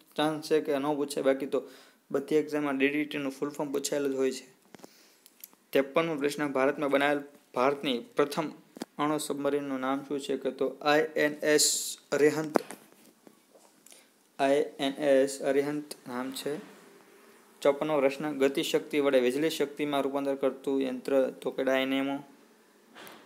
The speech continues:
પંચાવનમો પ્રશ્ન, લાફિંગ ગેસમાં કયો વાયુ હોય છે? તો કે લાફિંગ ગેસમાં નાઇટ્રસ ઓક્સાઇડ હોય છે. છપ્પનમો પ્રશ્ન, ગન પાવડર શામાંથી બને છે? મિત્રો યાદ રાખજો કે ગન પાવડર છે તો કે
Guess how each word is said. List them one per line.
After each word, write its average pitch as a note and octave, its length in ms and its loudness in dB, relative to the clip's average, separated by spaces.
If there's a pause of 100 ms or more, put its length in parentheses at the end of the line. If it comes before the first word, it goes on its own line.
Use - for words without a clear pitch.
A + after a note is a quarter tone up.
(960)
પંચાવનમો D3 460 0
પ્રશ્ન, C#3+ 540 -2
લાફિંગ C3+ 480 0
ગેસમાં C#3 760 0
કયો C#3+ 260 4
વાયુ C3+ 380 6
હોય B2+ 200 -2
છે? C3+ 180 -4
તો C3 140 -6
કે - 100 -6
લાફિંગ C3+ 440 -2
ગેસમાં C#3 380 0
નાઇટ્રસ C#3+ 480 0
ઓક્સાઇડ D#3+ 420 -2
હોય C3 200 -4
છે. B2+ 220 -10 (2750)
છપ્પનમો D#3 340 -2
પ્રશ્ન, C3+ 300 0
ગન D3 260 0
પાવડર D3 400 2
શામાંથી D3 440 -4
બને C#3+ 260 -4
છે? C#3+ 160 -8
મિત્રો C3 300 -4
યાદ C3+ 260 0
રાખજો C#3 300 -2
કે B2+ 240 -6
ગન C#3+ 400 -2
પાવડર D3+ 440 2
છે C#3+ 320 2
તો B2+ 180 -6
કે C3+ 240 -2